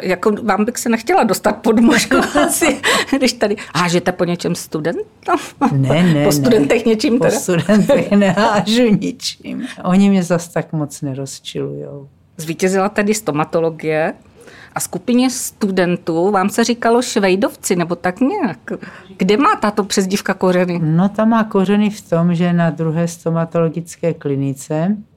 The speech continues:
Speaker 2: my jsme měli tenkrát dvě ty kliniky, první stomatologická, ta byla na Schillingrovým náměstí a druhá stomatologická na Hybešově ulici.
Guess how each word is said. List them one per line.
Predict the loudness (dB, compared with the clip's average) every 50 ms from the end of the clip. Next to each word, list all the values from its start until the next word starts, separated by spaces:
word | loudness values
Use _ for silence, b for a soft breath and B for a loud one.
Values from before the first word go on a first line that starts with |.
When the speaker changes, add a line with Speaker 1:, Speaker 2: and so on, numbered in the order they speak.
| _ -6
Speaker 2:
my | -6
jsme | -4 0 2 2
měli | 2 4 2 2 0 -2
tenkrát | -2 -2 -2 -2 -2 -2 -2 -2
dvě | -2 -2 -2 -2 -2 -2
ty | -2 -6 -8
kliniky, | -4 -2 -2 0 0 -2 -2 -2 -4 -4
první | -2 -2 -2 -2 0 -2 -2 -4
stomatologická, | -4 -6 -6 -4 -2 -2 -2 -2 -2 -2 -2 -2 -4 -8 -12 -12 -6 -4 -4 -4
ta | -2 -4 -4
byla | -2 -2 -2 -2 -2
na | -4 -6 -6
Schillingrovým | -8 -10 -10 -6 -4 -4 -2 -2 0 0 0 0 0 0
náměstí | 0 0 0 0 -2 -2 -4 -6 -6 -4 -4
a | -4
druhá | -2 -2 -4 -2 -2 -4 -6
stomatologická | -8 -8 -8 -6 -6 -6 -6 -4 -4 -4 -4 -4 -6 -10 -14 -14 -12 -6 -6 -4 -4
na | -4 -4 -6 -6
Hybešově | -8 -8 -8 -8 -8 -8 -8 -8 -8 -6 -4 -2 -2 -4
ulici. | -4 -6 -6 -6 -6 -8 -10 -8 -4 -2 -2 -2 -4